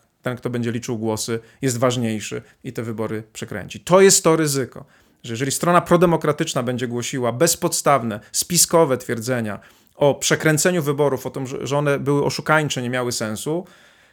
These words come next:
to być może dla wielu ludzi rzeczywiście przestaną mieć sens. I wtedy zamiast demokracji będziemy mieli agresję. Drugi powód to właśnie ta agresja i radyk-, radykalizacja. Z tego braku zaufania rodzi się poczucie, że właściwie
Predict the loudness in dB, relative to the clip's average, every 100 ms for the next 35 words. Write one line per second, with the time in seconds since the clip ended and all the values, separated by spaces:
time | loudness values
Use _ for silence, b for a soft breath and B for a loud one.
0 | b _ -2 0 2 2 2 2 2 2
1 | 0 -2 -4 -6 -6 -6 -6 -6 -6 -6
2 | -6 -6 -6 -4 -4 -6 -14 -12 -6 -2
3 | 0 0 0 -2 -2 -4 -4 -8 -12 -10
4 | -6 -4 -2 -4 -4 -4 -8 -8 -6 -6
5 | -6 -12 _ B B B B B B -4
6 | 0 2 4 4 4 0 -4 _ _ 2
7 | 6 6 6 2 4 4 2 2 2 2
8 | 2 0 0 0 0 -2 -4 -2 -2 -4
9 | -12 -8 -4 -2 -2 0 0 2 2 4
10 | 4 2 0 0 -2 -2 -2 -4 -2 -2
11 | -2 -8 -18 -20 _ -6 -4 -6 -4 -4
12 | -2 -4 -6 -4 0 0